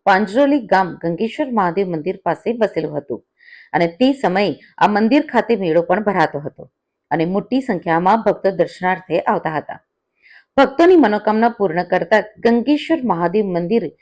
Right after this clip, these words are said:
મિની કાશી તરીકેની ખ્યાતિ ધરાવે છે. આ ગંગેશ્વર મહાદેવ મંદિર નજીક આવેલ નીલકંઠ મહાદેવ મંદિરમાં આવેલ ભોંયરું હાલમાં પણ હયાત છે. ત્યારે હાલમાં શ્રાવણ માસ નિમિત્તે ગંગેશ્વર મહાદેવ મંદિર ખાતે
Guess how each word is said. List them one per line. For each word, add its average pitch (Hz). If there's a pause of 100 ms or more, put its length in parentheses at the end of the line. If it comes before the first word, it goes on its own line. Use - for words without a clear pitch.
(200)
મિની 285
કાશી 208
તરીકેની 185
ખ્યાતિ 180
ધરાવે 156
છે. - (800)
આ 175
ગંગેશ્વર 262
મહાદેવ 185
મંદિર 180
નજીક 170
આવેલ 185 (300)
નીલકંઠ 269
મહાદેવ 180
મંદિરમાં 175
આવેલ 180 (160)
ભોંયરું 196 (280)
હાલમાં 233
પણ 226
હયાત 165
છે. - (760)
ત્યારે 170
હાલમાં 202
શ્રાવણ 180
માસ 170 (140)
નિમિત્તે 185 (260)
ગંગેશ્વર 311
મહાદેવ 196
મંદિર 165
ખાતે 185